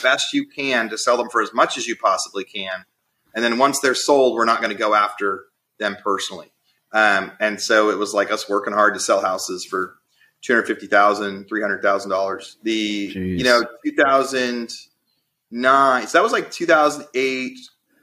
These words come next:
Speaker 1: beginning of two thousand nine. We're still trying all these different businesses. You know, we did some work for, like, a hotel in Napa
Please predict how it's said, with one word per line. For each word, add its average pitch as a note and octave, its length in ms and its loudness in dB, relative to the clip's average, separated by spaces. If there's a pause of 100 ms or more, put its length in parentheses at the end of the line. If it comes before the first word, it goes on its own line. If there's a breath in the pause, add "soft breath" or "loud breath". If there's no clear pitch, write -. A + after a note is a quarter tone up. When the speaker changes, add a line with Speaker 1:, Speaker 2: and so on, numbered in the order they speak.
(160)
Speaker 1:
beginning D3+ 340 0
of D3 80 -6
two C#3+ 160 -2
thousand C3 440 2
nine. A#2 400 0
We're G#2+ 60 -10
still B2+ 180 -6
trying A#2+ 360 0
all A#2 100 -4
these A2 140 -6
different A2+ 260 -6
businesses. A2 680 -4
You A2 80 -4
know, G#2 60 -6
we A2+ 100 -8
did B2+ 160 -2
some A#2+ 180 -4
work A2+ 360 -2
for, G#2+ 120 -2
like, G2+ 200 -2 (640)
a A2 60 -4
hotel B2 640 2 (200)
in A2+ 160 -6
Napa G#2 440 -2